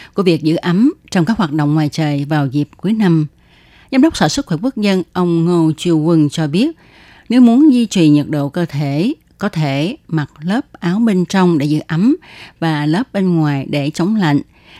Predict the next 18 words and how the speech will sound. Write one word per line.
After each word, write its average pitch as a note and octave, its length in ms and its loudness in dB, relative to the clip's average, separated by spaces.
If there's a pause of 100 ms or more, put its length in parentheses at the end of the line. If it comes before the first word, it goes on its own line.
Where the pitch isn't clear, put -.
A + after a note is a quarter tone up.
Điều G3 100 0
này F#3+ 140 4
sẽ F3 140 -2
giúp D4 180 -2 (120)
việc D#3 280 0
mặc D#3+ 220 -2 (160)
và D3 260 -2
cởi C#3+ 220 -6
quần D#3+ 280 0
áo F#3 400 0
dễ C#3 240 0
dàng D#3 300 0
hơn G#3 480 -2
khi G3+ 140 -4
nhiệt D#3+ 180 0
độ C#3 280 -6
thay D3+ 180 -4
đổi. C#3+ 360 -2